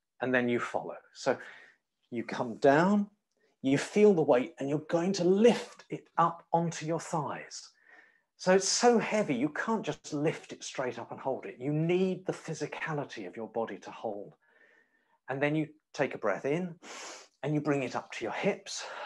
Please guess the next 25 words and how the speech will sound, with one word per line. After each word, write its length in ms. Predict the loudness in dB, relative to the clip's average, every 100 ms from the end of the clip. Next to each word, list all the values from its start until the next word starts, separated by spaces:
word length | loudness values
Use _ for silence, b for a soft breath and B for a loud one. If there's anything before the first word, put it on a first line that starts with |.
| B
<sighs> 160 | B B B B B _ _ b b b b _ -10
You 80 |
take 260 | -4 -2 -2
a 60 | -2
breath 280 | -2 -2 0
in, 360 | 2 2 0 -4
you 160 | -8 -6
lift 240 | -8 -8
it 80 | -4
up 220 | -4 -4 -10
to 80 | -10
your 160 | -10 -16 _ _
chest. 520 | 0 2 2 -2 -12 B B
<sighs> 80 | B B B B B B B B B _
And 300 | 0 0 0
then 400 | 4 6 6 2 -4 b b b b _ _ _ _
I'm 140 | -2 0
not 100 | -2
going 140 | -4
to 40 | -6
stop 300 | -6 -6 -4
and 140 | -6 -6
adjust 520 | -6 0 0 0 -14
the 60 | -18 -10
camera, 440 | -8 -6 -8 -10